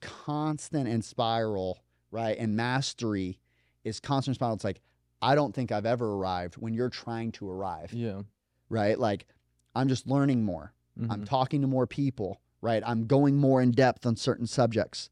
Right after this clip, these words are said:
Speaker 2: Mm-hmm.
Speaker 1: I'm relearning something that I've already learned in the past. I'm
Speaker 2: Mm-hmm.
Speaker 1: reconnecting with old things that, you know, that have happened previously. And also, too, while you think you're catching up, there's nowhere to catch up
Speaker 2: Yeah.
Speaker 1: to.
Speaker 2: Mm-hmm.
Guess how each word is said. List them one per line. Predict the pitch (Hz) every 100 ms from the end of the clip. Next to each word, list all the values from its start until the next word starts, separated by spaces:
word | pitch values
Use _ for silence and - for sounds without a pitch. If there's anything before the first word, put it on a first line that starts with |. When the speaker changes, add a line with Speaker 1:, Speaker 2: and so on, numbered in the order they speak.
| -
Speaker 2:
Mm-hmm. | 107 110
Speaker 1:
I'm | 123 120
relearning | 131 180 190 180 - - 143 143 135 104 101
something | 151 151 143
that | 127
I've | 117 117
already | 131 147
learned | 139 135 135
in | 120
the | 110
past. | 127 117 92 -
I'm | 110
Speaker 2:
Mm-hmm. | 113
Speaker 1:
reconnecting | 139 117 151 143 139 131
with | 110 107
old | 127 143 143 135 - - _
things | 151 147 143
that, | 131 113 -
you | 135
know, | 113
that | 107 98
have | -
happened | 139 131 127 110
previously. | 127 123 110 101 - 98 90 - -
And | 120
also, | 135 135 131
too, | - 160
while | 117 113
you | 113 143 170
think | - 156 139
you're | 131 107 101 _ _ -
catching | - 139 - 127 110 -
up, | 110 147 - - _ _ _ _ _
there's | - 123 117 117
nowhere | 120 127 143 147 143 143 135
to | 131 123
catch | 101 - 131 120 - - -
up | 117 - _ _
Speaker 2:
Yeah. | -
Speaker 1:
to. | 131 107 85 - _ _ _ _ _ _ _ _ _ _ -
Speaker 2:
Mm-hmm. | 113 110